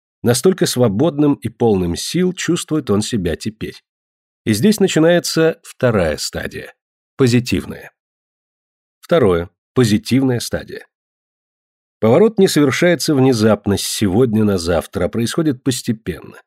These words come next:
И начинается с того, что перед подростком открываются новые источники радости, к которым он до этого времени не был восприимчив и которых он в детском возрасте не знал. Сюда относятся прежде всего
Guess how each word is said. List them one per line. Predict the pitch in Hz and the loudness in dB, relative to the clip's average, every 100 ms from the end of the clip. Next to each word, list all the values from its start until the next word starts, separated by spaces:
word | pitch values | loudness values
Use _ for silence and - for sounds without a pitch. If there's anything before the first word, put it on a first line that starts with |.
| _ _ _ _ _ _ | _ _ _ _ _ _
И | 123 | 2
начинается | 156 190 220 214 | 2 4 2 2
с | 180 | 0
того, | 151 180 | 2 0
что | - 143 | 0 -2
перед | 127 120 | -2 -2
подростком | 107 87 143 196 - - 180 - | -2 -2 0 -2 -2 -2 -2 -2
открываются | - 104 147 165 - 131 | -6 -2 0 -2 -2 0
новые | 110 113 160 156 160 - | 2 4 2 0 -4 -4
источники | - - 127 131 131 127 | -10 -4 -2 -2 -4 -4
радости, | 101 87 78 - - - - _ _ _ _ | -2 -2 -4 -8 -10 -10 -16 _ _ _ _
к | - | -2
которым | 123 185 175 | 0 2 2
он | 160 | 2
до | 113 | 2
этого | 127 120 110 | 0 0 0
времени | 104 160 151 139 | 2 2 2 4
не | 113 139 | 4 4
был | 135 | 2
восприимчив | 117 104 - 151 185 - 127 - _ _ - | 0 -2 -4 0 0 0 -2 -4 _ _ -8
и | 120 | -2
которых | 117 139 131 - | 0 0 0 2
он | 151 | 2
в | 107 | 2
детском | 87 160 - 135 117 | 0 -2 -2 -2 0
возрасте | 95 127 110 110 - 107 107 | 0 0 -2 -4 -2 -2 -2
не | 101 98 | -2 -4
знал. | 85 85 - - _ _ _ _ _ _ _ | -2 -6 -8 -16 _ _ _ _ _ _ _
Сюда | - 110 180 | -6 0 2
относятся | 180 151 180 160 - 127 | 2 2 2 0 -2 -2
прежде | 101 139 104 101 | 0 0 0 -4
всего | - 90 127 151 | -4 0 0 0